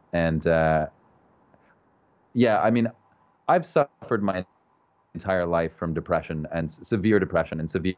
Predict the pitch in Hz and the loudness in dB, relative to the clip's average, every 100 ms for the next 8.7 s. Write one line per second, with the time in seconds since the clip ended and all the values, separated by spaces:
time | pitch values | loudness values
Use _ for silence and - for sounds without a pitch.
0 | _ - 87 80 80 85 78 76 78 76 | _ -2 0 0 0 0 0 0 -2 -4
1 | 67 82 80 82 85 82 80 78 - - | -4 -2 0 0 0 0 -2 -2 -6 -20
2 | _ - 92 90 - 127 117 117 101 95 | _ -6 0 0 2 2 4 4 2 2
3 | 90 92 98 101 98 87 87 85 82 90 | 0 0 2 4 4 2 0 0 0 0
4 | 82 82 82 85 82 80 82 82 76 - | 2 2 2 0 -2 -2 0 0 -2 -4
5 | 87 78 78 85 78 82 80 73 80 82 | -2 -2 -2 0 0 2 2 0 -2 -2
6 | 85 - 92 - 101 92 82 87 85 85 | 0 2 2 2 2 2 0 0 0 2
7 | 101 95 90 - - _ 101 98 107 113 | 0 0 0 -2 -16 _ 0 2 4 4
8 | 107 95 95 90 87 82 80 | 2 0 2 2 2 -2 -4